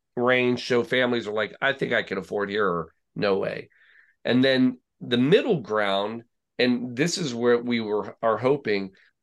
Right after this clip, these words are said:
is a choice. And let's be clear, the F T C can tell us to do whatever and we have to do it. But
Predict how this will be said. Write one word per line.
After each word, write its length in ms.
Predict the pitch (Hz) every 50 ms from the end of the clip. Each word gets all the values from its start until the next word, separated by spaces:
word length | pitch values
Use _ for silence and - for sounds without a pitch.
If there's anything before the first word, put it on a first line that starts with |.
| _ _ -
is 420 | 156 147 143 135 123 - - - -
a 200 | - 135 123 117
choice. 680 | - - - 135 117 95 85 92 - - - - - _ _ _ _ _ _ _ _ _ _ _ _ _ _ _ _ _
And 460 | - - - - 214 - - - - 139
let's 180 | 160 165 -
be 120 | - 151 135
clear, 240 | - 151 151 135
the 160 | 113 120 127 170
F 100 | 185 185
T 160 | - 180 156
C 240 | - - 175 151 127
can 160 | - 117 113
tell 220 | - 135 131 139
us 140 | 131 120 -
to 100 | - 117
do 120 | 113 123
whatever 480 | 120 113 113 113 113 117 120 107 107 101
and 120 | 101 98
we 80 | 101 101
have 200 | 107 107 98 92
to 100 | - 98
do 240 | 95 98 110 107 101
it. 140 | 92 85 - - - - _ _ _ _ _
But 260 | - 131 127 123 120